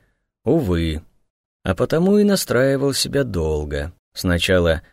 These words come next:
решил сделать предложение сразу после окончания дела, потом — после отпуска,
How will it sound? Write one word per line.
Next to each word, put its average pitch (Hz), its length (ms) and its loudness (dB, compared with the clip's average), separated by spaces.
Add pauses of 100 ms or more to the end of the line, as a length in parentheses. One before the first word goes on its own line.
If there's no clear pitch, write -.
(120)
решил 95 380 0
сделать 85 400 0
предложение 87 680 0
сразу 90 320 -2
после 85 340 -6
окончания 90 560 0
дела, 107 400 -2 (280)
потом — 90 440 0 (280)
после 87 340 -2
отпуска, - 640 -4